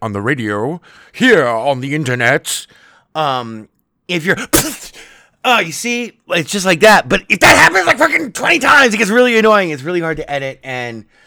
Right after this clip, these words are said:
blah, blah, blah, blah, blah. So, uh, other than that, I've been playing way too much Rise of Tomb Raider,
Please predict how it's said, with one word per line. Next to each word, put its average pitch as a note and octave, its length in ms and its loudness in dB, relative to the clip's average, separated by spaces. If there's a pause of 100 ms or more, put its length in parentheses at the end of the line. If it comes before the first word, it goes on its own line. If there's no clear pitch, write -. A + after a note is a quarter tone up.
(340)
blah, E3+ 400 0
blah, - 0 -
blah, D3 320 -2
blah, B2 220 -6
blah. - 60 -14 (1000)
So, F#3 320 -2 (720)
uh, - 0 -
other D3 380 -2
than C#3+ 100 -2
that, F3+ 280 0
I've C#3 80 -4
been D3 120 -2
playing B2 440 -6
way C#4+ 560 2
too G#3 380 -4
much F#3+ 640 -4 (320)
Rise E3 520 2
of C#3+ 120 -10
Tomb F#3 360 -4
Raider, C3 460 -2